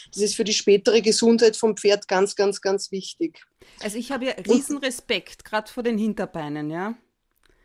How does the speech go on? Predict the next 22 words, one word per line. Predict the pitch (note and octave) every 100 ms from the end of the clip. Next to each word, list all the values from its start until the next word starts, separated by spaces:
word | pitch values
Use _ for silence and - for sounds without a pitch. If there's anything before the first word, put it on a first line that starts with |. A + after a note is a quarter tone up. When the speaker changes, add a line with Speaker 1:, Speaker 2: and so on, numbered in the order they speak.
| _ _ _ _ _ -
Speaker 2:
Woher | A3 C4+ A#3
weiß | A3 A3
Speaker 1:
Ja. | G#3+ F#3
Speaker 2:
ich, | -
dass | A3 A3
mir | A3+
das | A#3
Pferd | - A#3+ A3+
jetzt | A#3+ A#3+
wirklich | B3 B3 A#3+
entspannt, | G3+ - - F#3 G3+ B3 - - -
äh, | A3+ G#3+ A3 _
die | A#3 G#3+
Hufe | A#3+ A3+ A3 G3+ F#3+ F3+ _ _ _ _ _ _
hebt? | - G3+ - - _ _ _ _ _ _ _
Wie, | F#3 C4 C4+ -
wie | G3 A3+ B3
stellst | A#3+ A#3+
Speaker 1:
Also | C#4
Speaker 2:
du | B3
das | A#3+
an? | A#3+ G#3+